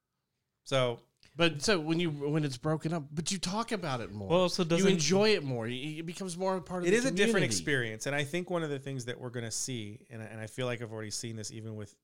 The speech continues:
Speaker 1: with Hulu, is those other services are now really putting into their advertisement series drops on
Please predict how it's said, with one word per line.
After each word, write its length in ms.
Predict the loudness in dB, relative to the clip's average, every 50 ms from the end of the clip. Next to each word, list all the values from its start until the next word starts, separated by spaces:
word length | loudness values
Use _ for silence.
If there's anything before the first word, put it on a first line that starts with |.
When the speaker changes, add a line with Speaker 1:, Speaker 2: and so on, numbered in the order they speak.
| _ _
Speaker 1:
with 200 | -18 -18 -18 -18 _ _ _ _ _ _
Hulu, 340 | -8 -8 -6 -6 -8 -10 -12 -18 _ _ _ _ _ _ _ _ _ _ _ _ _ _
is 540 | -4 -4 -2 -2 -4 -6 -6 -6 -6 -8 -8 _ _ _ _ _ _ _ _ _ _
those 280 | 0 0 2 2 2 2
other 160 | 2 2 2
services 720 | 0 0 0 0 0 0 -2 -4 -4 -6 -6 -8 -8 -10 -12 _
are 140 | -8 -8 -6
now 280 | -6 -4 -4 -4 -4 -6 -8 -12 -10
really 680 | -6 -2 0 0 2 2 2 0 0 -2 -4 -8 -10 _ _ _ _ _
putting 260 | -4 -2 -2 -2 -2 -4 -4
into 260 | -6 -6 -4 -4 -4
their 220 | -4 -4 -4 -2 -2
advertisement 640 | -4 -2 -4 -6 -6 -6 -6 -6 -6 -8 -12 -14 -14 _ _ _ _ _ _ _ _ _ _ _ _ _ _ _ _ _ _ _
series 640 | _ -2 0 0 2 2 4 4 4 2 2 0 0
drops 500 | 2 4 6 6 4 4 0 -4 -4 -4
on 340 | -4 -4 -4 -6 -10 -12